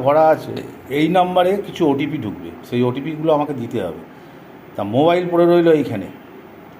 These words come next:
আমার হঠাৎ যাওয়ার একদিন বাদে খেয়াল হয়েছে যে আমি তো ওই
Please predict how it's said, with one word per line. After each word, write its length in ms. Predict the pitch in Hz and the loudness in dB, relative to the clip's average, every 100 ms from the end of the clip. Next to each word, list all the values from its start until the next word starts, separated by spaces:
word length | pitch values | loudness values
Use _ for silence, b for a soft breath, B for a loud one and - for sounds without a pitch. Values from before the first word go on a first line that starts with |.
| - - - - - - - - - - - | -20 -20 -20 -20 -20 -20 -20 -20 -20 -18 -6
আমার 180 | 127 147 123 | 0 2 2
হঠাৎ 300 | 135 151 160 - - - - - - | 2 2 0 -4 -18 -20 -20 -18 -2
যাওয়ার 300 | 123 143 160 151 156 - 135 | 2 4 4 2 -6 -8 -4
একদিন 280 | 123 127 165 127 | -4 -2 -2 0
বাদে 240 | 120 139 165 | 2 2 0
খেয়াল 220 | 165 160 156 | 2 2 4
হয়েছে 180 | 151 147 | 2 0
যে 40 | 139 | 0
আমি 100 | 131 139 | 0 0
তো 40 | |
ওই 60 | 147 | 0